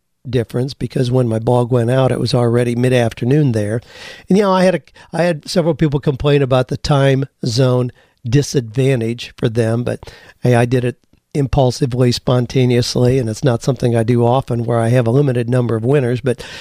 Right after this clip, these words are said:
the guy from England said, "Hey, don't send me the book. I want to come and get it." Now, how cool is that? His name is Alexander,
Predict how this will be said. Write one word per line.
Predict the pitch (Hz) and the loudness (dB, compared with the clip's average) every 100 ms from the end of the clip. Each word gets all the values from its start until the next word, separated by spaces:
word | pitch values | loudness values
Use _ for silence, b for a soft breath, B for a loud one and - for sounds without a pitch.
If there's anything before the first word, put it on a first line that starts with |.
| B | B
the | - | -4
guy | 131 180 | 0 0
from | 202 160 | 0 0
England | 147 247 180 135 123 B B B B _ _ - | 0 0 -2 -4 -4 B B B B _ _ -8
said, | - - 143 - | -2 0 0 -4
"Hey, | - 214 | -4 -4
don't | 180 254 - | -2 -4 -2
send | 226 220 | -2 0
me | 196 | 0
the | 151 | -2
book. | 143 226 - | -2 -2 -4
I | 185 | -4
want | 202 | -4
to | 175 | -2
come | 185 185 | 0 0
and | 196 | 0
get | 170 254 | -2 -4
it." | - 104 - _ _ _ _ _ _ - | -6 -12 -20 _ _ _ _ _ _ -2
Now, | 147 | 0
how | 208 | 0
cool | - 214 208 214 | 2 0 2 0
is | 160 | 0
that? | - 262 160 117 | -4 -4 -6 -2
His | 135 | 2
name | 147 156 | 2 2
is | 127 | 2
Alexander, | 143 151 123 131 175 214 285 | 0 0 0 2 2 0 -6